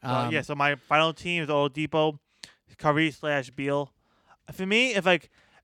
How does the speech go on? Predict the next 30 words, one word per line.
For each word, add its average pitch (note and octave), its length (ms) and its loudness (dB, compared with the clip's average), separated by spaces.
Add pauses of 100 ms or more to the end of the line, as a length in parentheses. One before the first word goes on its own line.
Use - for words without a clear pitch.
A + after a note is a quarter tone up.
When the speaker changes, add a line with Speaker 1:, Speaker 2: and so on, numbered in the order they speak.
(100)
Speaker 1:
if D3 260 -8
Steph's G3 260 2
on A#3 100 2
my, G#3+ 120 6
on F#3 80 2
my F3 140 4
second F#3 240 0
team, A#3 220 -2
I E3 100 6
kinda E3+ 260 2
gotta D#3+ 180 -6
leave D#3 220 -6
him C#3+ 120 -8
off. A#2+ 180 -8 (560)
He's E3 220 -2
second F3 260 -2
team D#3+ 240 -4
worthy. C3+ 380 -2 (580)
Speaker 2:
So - 80 -6
Speaker 1:
I D3+ 140 2
Speaker 2:
he's E3+ 140 -2
second D#3 320 0
team, D3 320 -4
first C#3 240 -4
team C3 140 -10
or B2+ 60 -6
bust. G#2+ 420 -10 (460)
Speaker 1:
Yeah, E3 280 6
if, C#3 80 -4
like, D#3 220 2